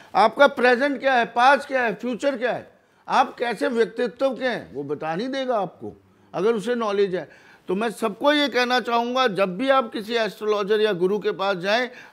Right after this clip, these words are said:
आप चुपचाप बैठिए, बोलने दीजिए उनको, आपको पता चलेगा। और एक और बात, वास्तुशास्त्री जो है, अगर आप जिससे वास्तु करवा रहे हैं,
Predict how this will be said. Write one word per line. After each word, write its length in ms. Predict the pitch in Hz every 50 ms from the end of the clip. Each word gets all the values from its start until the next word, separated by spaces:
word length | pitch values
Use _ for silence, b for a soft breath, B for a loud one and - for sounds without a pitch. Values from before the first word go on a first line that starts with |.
| B -
आप 260 | 180 220 269 247 - -
चुपचाप 360 | 247 214 - - 262 269 233
बैठिए, 540 | 208 214 220 214 185 214 247 269 269 269 269 B B B B B B -
बोलने 420 | 131 185 226 262 285 285 302 302 294
दीजिए 300 | 269 269 247 220 226 220
उनको, 460 | 214 196 180 170 147 131 120 110 104 _ -
आपको 340 | 135 156 170 165 - - 226
पता 320 | - - 208 190 - 226
चलेगा। 460 | 208 - 202 170 147 135 117 107 95 - _ b b b b b b b
और 140 | 147 151 151
एक 260 | - - 185 170 -
और 180 | 190 196 202 190
बात, 320 | 175 165 143 127 98 - _ b b b b b b b b -
वास्तुशास्त्री 1200 | 127 147 165 180 190 185 185 - - 269 285 240 196 - 220 208 208 180 - - 220 202 226 220
जो 260 | 185 175 185 190 190 175
है, 500 | 143 135 139 165 165 147 120 101 107 - _ -
अगर 300 | - 147 151 160 175 175
आप 180 | 165 160 175 170
जिससे 340 | 151 151 160 143 - - 190
वास्तु 600 | 180 160 147 156 147 - - 190 202 196 196 185 -
करवा 320 | 160 156 151 151 151 160
रहे 240 | 170 185 185 185 196
हैं, 320 | 190 180 160 117 76 -